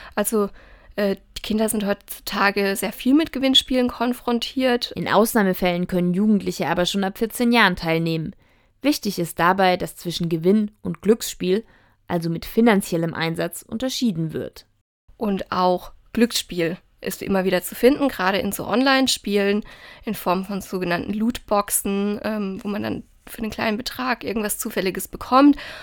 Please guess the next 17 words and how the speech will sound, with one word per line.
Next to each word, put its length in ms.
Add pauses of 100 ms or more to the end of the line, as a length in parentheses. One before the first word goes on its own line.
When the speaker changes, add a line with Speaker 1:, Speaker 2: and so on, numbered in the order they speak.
(420)
Speaker 1:
Und, 260
ähm, 380
sehe 160
ich 160
auch 80
sehr 140
problematisch, 640
dass 140
die 100
Kinder 260
damit 300
sehr 180
früh 300
an 100
Glücksspiel 380
herangeführt 560
werden. 260